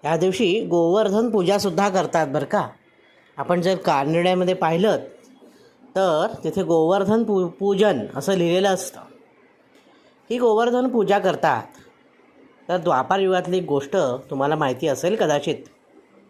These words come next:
गोवर्धन लीला. श्रीमद भागवत पुराणामध्ये या गोवर्धन लीलेचं अतिशय सुंदर वर्णन केलेलं आहे. सर्व नगरजन, गोकुळवासी जन जे वृंदावनात राहायला आलेले असतात,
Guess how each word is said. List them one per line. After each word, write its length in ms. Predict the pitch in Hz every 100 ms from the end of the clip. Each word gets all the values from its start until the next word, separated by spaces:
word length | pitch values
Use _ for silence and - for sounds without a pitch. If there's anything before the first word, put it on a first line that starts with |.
| _ 143
गोवर्धन 460 | 160 175 196 202
लीला. 380 | 202 190 165 165 - - - - - - - - - - - -
श्रीमद 320 | 190 185 233
भागवत 340 | 214 208 196
पुराणामध्ये 800 | 208 202 190 196 185 175 156 120 - -
या 120 | 160
गोवर्धन 520 | 160 165 170 180 196
लीलेचं 540 | 196 180 165 165 170 135 - _ _ _ -
अतिशय 560 | 180 240 208 214 208
सुंदर 360 | 185 175 165 170
वर्णन 340 | 151 147 151
केलेलं 320 | 139 131 123
आहे. 300 | 123 - - _ _ _ _ _ _ 269 _ _ _ _ _ _ _ _ - _ -
सर्व 420 | 196 202 233 240 - -
नगरजन, 600 | 170 170 214 226 196 170 131 - - _ _ 160
गोकुळवासी 840 | 170 165 220 208 175 170 151 117 - _ -
जन 180 | 165 143 - - _ - 175
जे 140 | 185
वृंदावनात 640 | 180 165 170 190 190 190
राहायला 280 | 185 160 156
आलेले 260 | 156 147 147
असतात, 360 | 123 - 117